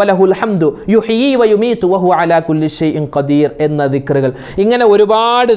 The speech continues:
ദിക്റുകളുണ്ട്. അതുപോലെ സ്വലാത്ത്, അറിയാവുന്ന സ്വലാത്ത്, അദദു സ്വലാത്ത് നമ്മൾ എപ്പോഴും പറയാറുണ്ട്. അല്ലാഹുമ്മ സ്വല്ലി അലാ സയ്യിദിനാ മുഹമ്മദിൻ വഅലാ ആലി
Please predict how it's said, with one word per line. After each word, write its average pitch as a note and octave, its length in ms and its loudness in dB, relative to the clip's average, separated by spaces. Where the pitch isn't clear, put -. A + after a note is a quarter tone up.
ദിക്റുകളുണ്ട്. F3+ 680 2
അതുപോലെ G3+ 300 2
സ്വലാത്ത്, F3+ 460 0
അറിയാവുന്ന F3+ 760 2
സ്വലാത്ത്, C#3 400 0
അദദു F3+ 340 0
സ്വലാത്ത് F#3+ 340 2
നമ്മൾ F3 180 0
എപ്പോഴും F3+ 320 2
പറയാറുണ്ട്. D#3+ 460 0
അല്ലാഹുമ്മ E3+ 420 0
സ്വല്ലി F3 240 0
അലാ E3 160 2
സയ്യിദിനാ E3 300 0
മുഹമ്മദിൻ G3 420 0
വഅലാ F#3+ 320 2
ആലി F3 160 0